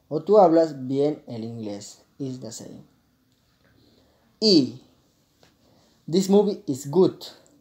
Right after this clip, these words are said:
This movie is good. This movie is good.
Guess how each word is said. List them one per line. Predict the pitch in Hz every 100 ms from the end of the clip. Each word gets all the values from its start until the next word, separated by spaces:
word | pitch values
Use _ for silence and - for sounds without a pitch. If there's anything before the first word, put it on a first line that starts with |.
| _ _ _ _ _ _ _ _ _
This | 147 185 202
movie | 208 214 - - _
is | 135 123 127
good. | 131 151 127 - - _ _ _ _ _ _ _ _ _ _ _ _ _ _ -
This | 131 156 180 - - _ _ _ _ _ _
movie | 143 165 165 175 - _ -
is | 120 - 120
good. | 127 -